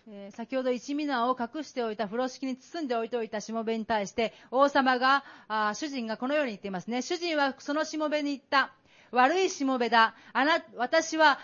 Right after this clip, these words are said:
あなたの言葉によってあなたを裁こう。あなたは私が預けなかったものを取り立てて、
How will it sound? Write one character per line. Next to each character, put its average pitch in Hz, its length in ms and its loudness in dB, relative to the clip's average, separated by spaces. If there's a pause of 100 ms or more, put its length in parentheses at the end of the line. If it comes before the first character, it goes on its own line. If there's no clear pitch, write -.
あ 269 140 4
な 381 140 8
た 349 120 6
の 294 140 2
言 285 320 0
葉 370 160 8
に 320 80 0
よ 294 120 2
っ 269 60 0
て - 480 2 (160)
あ 247 140 2
な 302 140 8
た 240 180 6
を 247 140 4
裁 247 180 2 (140)
こ 247 320 4
う。 - 40 -20 (360)
あ 254 100 0
な 339 140 6
た 294 140 4
は 269 300 8 (120)
私 320 420 4
が 311 160 8
預 277 220 2
け 370 120 2
な 359 140 4
か 285 120 4
っ 269 100 -6
た 262 100 0
も 247 140 0
の 262 140 2
を 262 60 4
取 254 220 0
り - 20 -20
立 269 240 -2
て - 0 -
て、 254 280 0